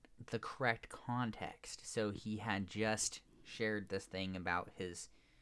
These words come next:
his father and the issues that he had, like, with their relationship, right? And how, I guess, he was worried that he would be sort of a new version of his father, I guess.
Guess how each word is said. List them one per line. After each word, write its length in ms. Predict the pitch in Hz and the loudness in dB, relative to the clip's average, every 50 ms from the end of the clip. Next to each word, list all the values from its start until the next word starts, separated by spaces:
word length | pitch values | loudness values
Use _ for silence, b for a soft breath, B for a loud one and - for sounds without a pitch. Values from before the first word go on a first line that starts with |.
| b b b b b b b b b b b | b b b b b b b b b b b
his 200 | - 131 123 - | -2 0 0 0
father 920 | - - 175 165 170 175 175 160 160 156 156 151 147 151 147 143 - - - | 4 4 8 10 10 10 10 10 6 6 8 10 10 12 12 10 8 4 -2
and 580 | 120 110 107 104 101 98 98 95 98 92 - - - - - - - | -2 0 2 2 4 4 4 2 2 -2 -4 -6 -8 -10 -12 -14 -6
the 360 | 104 104 101 98 92 - - | -2 0 2 2 2 0 0
issues 380 | 104 101 - - 107 101 95 - | -2 -2 -2 -2 -4 -4 -2 0
that 180 | 95 92 90 | 0 0 0
he 120 | 92 95 92 | 0 -4 -6
had, 500 | 95 95 95 95 92 92 92 92 90 87 | -4 -2 0 2 2 2 2 0 0 0
like, 340 | 92 87 87 87 - - - b b b b b b b b b b b b - - - | 0 0 0 0 -2 -6 -14 b b b b b b b b b b b b -18 -14 -8
with 460 | - 107 104 101 98 95 95 90 - - | -4 0 4 6 6 6 4 2 -2 8
their 340 | - 113 113 113 113 117 117 | 10 12 12 12 12 12 10
relationship, 920 | 117 117 117 117 113 110 107 - - 107 101 - - 104 95 95 - - | 8 6 6 10 10 10 10 8 2 0 0 2 2 2 2 2 4 4
right? 240 | 101 101 98 95 90 | 4 4 4 2 0
And 340 | 95 92 92 90 90 90 85 | 0 -2 -2 -2 -2 -4 -2
how, 520 | - 104 101 98 95 95 95 92 90 - - - - - - - - - | 2 4 6 8 8 8 6 4 2 0 -4 -14 -20 -20 -20 -20 -4 -2
I 60 | 98 | -2
guess, 300 | 92 85 87 85 82 - | 0 2 2 2 2 0
he 180 | - - - 104 | -4 -2 -2 -2
was 160 | 95 95 92 87 - | -2 -2 -4 -6 -4
worried 420 | - 104 101 98 98 95 92 87 85 | -2 0 0 2 2 0 0 0 2
that 200 | 92 85 85 85 | 2 2 2 2
he 240 | - - 98 98 92 | -2 -6 -4 -4 -2
would 180 | 92 90 82 | -2 -4 -4
be 380 | - 90 87 85 82 - 90 - - - - _ _ _ _ - - - - - _ _ - - - - - _ _ - - | -6 -8 -6 -6 -6 -8 -10 -14 -18 -20 -20 _ _ _ _ -20 -20 -20 -20 -20 _ _ -20 -20 -20 -20 -20 _ _ -18 -12
sort 220 | - - 107 95 | -2 0 0 2
of 60 | 90 92 | 2 2
a 40 | 92 | 4
new 260 | 98 98 101 104 98 | 4 4 4 4 2
version 340 | 87 92 90 92 87 85 87 | 0 0 0 0 -2 -2 -4
of 60 | 85 | -2
his 160 | 85 78 - | -2 -4 -4
father, 420 | - - 92 90 90 92 87 90 87 | 0 2 6 8 8 8 6 2 0
I 100 | 90 87 | 0 0
guess. 440 | 80 90 85 82 82 82 - - | 2 0 0 0 0 -4 -6 -10